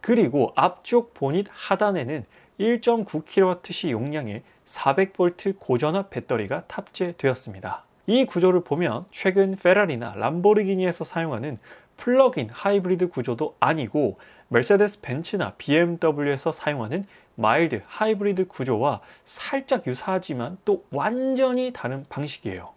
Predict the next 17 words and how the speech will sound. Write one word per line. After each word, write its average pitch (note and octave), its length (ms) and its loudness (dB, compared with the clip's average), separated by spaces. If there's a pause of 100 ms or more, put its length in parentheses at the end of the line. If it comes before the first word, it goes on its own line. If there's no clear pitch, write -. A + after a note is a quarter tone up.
(120)
지금 F#3+ 320 2
보고 D3+ 220 2
계신 D#3+ 300 2
사진이 B2+ 500 -4
신형 F#3+ 400 -2
구일일의 A#2+ 480 -2 (100)
플랫식스 F#3 560 -2
엔진인데요. A2 680 -4 (460)
왼쪽 E3 460 2
싱글 A3+ 380 0
터보와 E3 480 -4
오른쪽엔 C#3 680 -2
일렉트릭 D3+ 560 -4
터보 G3+ 320 -2
차저가 D#3+ 540 -2
탑재되어 C#3+ 580 -4
있습니다. G#2 580 -10